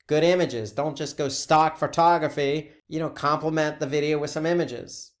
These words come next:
And then your landing pages should have enough white space to draw attention to specific elements on the page,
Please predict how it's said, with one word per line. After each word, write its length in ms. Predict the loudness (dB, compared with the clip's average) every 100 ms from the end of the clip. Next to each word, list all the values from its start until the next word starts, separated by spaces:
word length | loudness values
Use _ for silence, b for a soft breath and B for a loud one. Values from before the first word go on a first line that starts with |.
| -4
And 80 |
then 100 | 0
your 140 | 4 4
landing 300 | 4 4 2
pages 320 | 2 2 -2
should 220 | 0 2
have 160 | 2 2
enough 260 | 0 -2
white 340 | 0 4 4 2
space 300 | -4 -4 -4
to 80 | -10
draw 380 | -4 0 2
attention 500 | 0 -2 -6 -6 -8
to 60 | -12
specific 500 | -12 -16 -12 -12 -12
elements 380 | -10 -12 -12 -14
on 60 |
the 60 | -16
page, 600 | 0 2 4 2 -2 -10